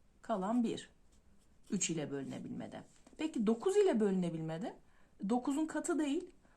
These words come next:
O zaman ne olur? Zaten dokuzdan da küçük olduğu için mesela burada kalan nedir? Yedidir. Peki on bire bölünüyor mu?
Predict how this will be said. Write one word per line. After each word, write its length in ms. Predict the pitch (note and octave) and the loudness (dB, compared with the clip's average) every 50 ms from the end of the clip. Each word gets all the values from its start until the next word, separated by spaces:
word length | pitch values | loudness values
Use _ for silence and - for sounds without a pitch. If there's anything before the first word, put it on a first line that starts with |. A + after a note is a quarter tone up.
| _ _ - | _ _ -6
O 100 | - B3 | -4 -2
zaman 340 | B3 C#4+ D4 D4 D4+ D4+ D#4 | 0 0 0 0 -2 -2 -2
ne 60 | E4+ | -2
olur? 240 | E4+ C#4 C#4 F4+ F#4 | -2 -2 -2 -4 -4
Zaten 480 | - C#4 C#4 C#4+ C#4 - C#4+ C4+ A#3+ - F#3 | -2 -2 -2 -2 -2 -2 -4 -4 -4 -2 -2
dokuzdan 440 | G3+ A#3 A#3 C4 A#3+ A#3 D4 D4+ C#4+ | -2 -2 0 0 0 0 0 0 0
da 80 | C4 B3 | -2 -4
küçük 300 | - C4 B3+ C4+ C4 C4 | -4 -4 -4 -4 -4 -2
olduğu 180 | A#3+ G#3 E3+ | -2 -2 -2
için 220 | F#3 - - D#4+ D4+ | -2 -4 -4 -4 -4
mesela 220 | C4+ - A3+ A3 - | -4 -4 -6 -6 -4
burada 300 | G#3+ A#3 A#3 G#3+ A#3+ A#3+ | -4 -2 -2 -2 -4 -4
kalan 380 | - C4 B3 B3 B3 - - - - - - - _ _ _ - _ - - _ - | 0 0 2 2 2 0 -2 -8 -16 -20 -20 -20 _ _ _ -20 _ -20 -20 _ -4
nedir? 420 | C4+ C#4+ A#3 G3+ D4 - - - - - - - - | -2 -2 -2 -2 -4 -6 -10 -12 -18 -20 -20 -14 -6
Yedidir. 640 | - G#3+ A#3 C4 C4 A#3 A3+ E3 - - - - - - - - _ - - - - _ - - - - - _ - - - - | 0 4 6 6 6 6 4 2 0 -4 -6 -10 -16 -20 -20 -20 _ -20 -20 -20 -20 _ -20 -20 -20 -20 -20 _ -20 -20 -12 -8
Peki 200 | - E4 - - | -6 -4 -4 0
on 240 | - D#4 G4 G4+ G#4 | 2 2 4 6 6
bire 260 | G#4 G4 F4 B3+ F#3+ | 4 6 4 4 2
bölünüyor 420 | F3 E3 D#3 D3+ D3 D3+ D3 C#3+ | 2 0 0 -2 -2 -4 -4 -4
mu? 200 | D3 F3+ - - | -4 -6 -8 -8